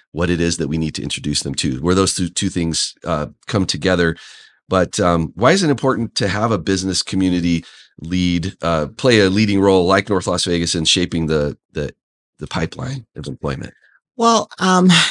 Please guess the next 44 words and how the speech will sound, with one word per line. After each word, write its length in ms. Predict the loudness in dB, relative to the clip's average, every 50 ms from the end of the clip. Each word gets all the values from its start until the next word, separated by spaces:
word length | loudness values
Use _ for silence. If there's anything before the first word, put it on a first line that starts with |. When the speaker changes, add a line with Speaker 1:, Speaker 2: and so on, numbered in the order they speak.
| -4 -12 _ 0
Speaker 2:
thank 220 | 2 2 2 2 0
you 60 | -4
for 100 | 0 0
that 140 | 0 0 -2
question. 440 | 0 0 2 4 4 4 4 2 2
I 160 | 4 4 6
think 180 | 6 6 4 4
the, 80 | 2
the 240 | 0 0 0 -2 0
business 400 | 2 4 6 6 6 6 4 0
community, 580 | 0 2 4 6 6 6 6 6 6 4 4 4
they're 220 | 4 4 6 6
on 160 | 8 6 6
the 60 | 4 2
front 320 | 2 2 0 2 2 2
line 320 | 2 4 4 6 6 4
of 80 | 4 2
filling 340 | 2 4 4 4 6 4 6
vacancies, 580 | 6 6 6 6 4 0 2 4 4 2 4
and 140 | 4 4 6
they 160 | 6 6 6
are 200 | 4 2 0 -2 -2 -4
keenly 380 | 0 4 4 6 6 6 6
aware 340 | 6 6 6 6 6 6 6
of 160 | 4 2 4
what 220 | 4 4 4 6 6
they 140 | 4 6 6
need 280 | 8 6 6 6 4
Speaker 1:
They 60 | 2 2
know 40 |
Speaker 2:
for 40 | 2
Speaker 1:
what 40 | 4
Speaker 2:
their 100 | 4 4
Speaker 1:
they 60 | 6 6
need, 60 | 6
Speaker 2:
industry. 280 | 6 6 6 4 4 2
Speaker 1:
yeah. 40 | 4
Speaker 2:
They 120 | 4 6
know 100 | 6 6
what 100 | 4 4
they 120 | 4 4
need. 220 | 6 6 6 6 6
And 140 | 6 4 4
so 300 | 6 6 8 8 6